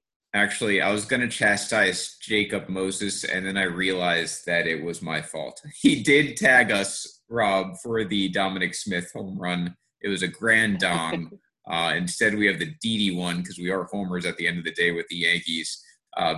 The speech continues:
Speaker 1: that is on us, Jacob. We owe you a dong, so please feel free to include us. If you're just joining us,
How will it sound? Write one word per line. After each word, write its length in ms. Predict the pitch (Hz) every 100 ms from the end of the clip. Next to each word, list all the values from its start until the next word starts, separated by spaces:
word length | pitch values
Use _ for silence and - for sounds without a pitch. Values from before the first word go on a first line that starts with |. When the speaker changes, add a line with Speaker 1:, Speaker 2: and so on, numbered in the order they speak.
| 82
Speaker 1:
that 160 | 113 135
is 160 | 139
on 200 | 139 123
us, 340 | 110 110 110 -
Jacob. 460 | 107 101 107 92
We 240 | 98 98 -
owe 160 | 110
you 280 | 123 131 120
a 40 | 98
dong, 480 | 104 104 90 82 78
so 480 | - 98 87 82 78 _ -
please 300 | 123 123 120
feel 200 | 120 107
free 260 | - 113
to 80 | 104
include 360 | 95 87 107 101
us. 320 | 98 - - - _
If 100 | -
you're 80 | 98
just 340 | 90 180 175
joining 380 | 147 143 131 107
us, 460 | 101 101 - -